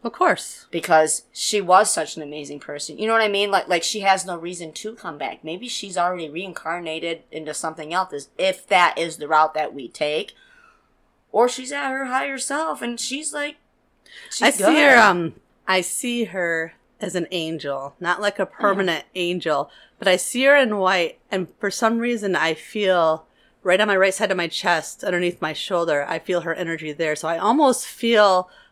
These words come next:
Speaker 1: like if anybody were to feel her, they would feel kind of like a warm sensation right here, not in the back. I don't feel it in the
Speaker 2: Just in the
Speaker 1: back, which
Speaker 2: front.
Speaker 1: is weird, but I, I feel it in the front, that they would feel kind of like a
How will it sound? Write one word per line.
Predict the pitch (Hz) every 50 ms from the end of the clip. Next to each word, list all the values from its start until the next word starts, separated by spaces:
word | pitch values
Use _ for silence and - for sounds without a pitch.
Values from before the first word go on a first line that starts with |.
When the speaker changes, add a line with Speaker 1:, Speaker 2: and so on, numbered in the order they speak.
| _ -
Speaker 1:
like | 175 170
if | 165 160 - -
anybody | 202 214 214 196 208 196 196 208
were | 185 180
to | - 160
feel | - - - - 175 170 185 208
her, | 214 240 294 311 330 - 349 - _ - - _ _ -
they | 165 156 190 202 208
would | 214 202 185
feel | - - - - 214 202 202 190
kind | 190 - 208 220 196
of | 190 185
like | 165 151 -
a | 147 143
warm | 143 156 170 185 202
sensation | - - 208 190 - - 202 185 180 - - 165 151
right | 165 180 160 -
here, | - - 190 185 190
not | 180 175 196 190 196
in | 240
the | 254 269
back. | 320 294 247 226 - - - _ _ _ -
I | 180
don't | 185 196 202 -
feel | - 226 208
it | 208 -
in | 202 202
the | 196
Speaker 2:
Just | 180
in |
the | 202 190 175
Speaker 1:
back, | 170 -
which | 208 -
Speaker 2:
front. | -
Speaker 1:
is | 202 175
weird, | 185 277 285 202 165 165 156 - _ - - _ _ _ _ _ _ _ _ _ _ _ _ _ _
but | - 190 165 -
I, | - 175 175 175 -
I | 190
feel | 180 - - 214 196 190
it | 180 -
in | 175
the | 180 175
front, | - - - - 175 160 -
that | 170 147 -
they | 180 175
would | 175 170
feel | - - 190 175
kind | 170 - - 196 185
of | 185 175 180
like | 165 165 -
a | 160 147 147 156